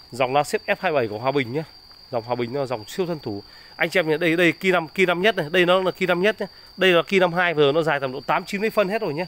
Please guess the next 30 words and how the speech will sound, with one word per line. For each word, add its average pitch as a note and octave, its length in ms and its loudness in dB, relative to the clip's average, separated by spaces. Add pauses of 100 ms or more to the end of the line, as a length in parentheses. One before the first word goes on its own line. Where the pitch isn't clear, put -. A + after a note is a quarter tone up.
(960)
Đây F3 120 2
là E3 60 2
kỳ F3+ 160 -2
năm F3+ 140 4
hai F3+ 220 0
nhé. F3 180 -6
Năm E3+ 180 0
nay E3 140 2
là D3 60 0
năm D3+ 140 0
thứ E3 140 -4
ba E3 200 2
là C3 180 -4
giò B2+ 140 0
phi D#3+ 160 -4
điệp C3+ 160 2
nó, C#3+ 200 -6
nó D#3 100 -2
sẽ F3+ 140 -4
đạt D3 160 -2 (100)
cực D3+ 160 -6
khỏe G#2+ 260 -2
này. B2+ 100 -6 (720)
Đạt D3 140 0
độ E3 100 -6
cực - 180 -8
khỏe A2 200 -4
năm D3+ 120 -4
nay D#3+ 160 -2
nhé. D#3+ 100 -8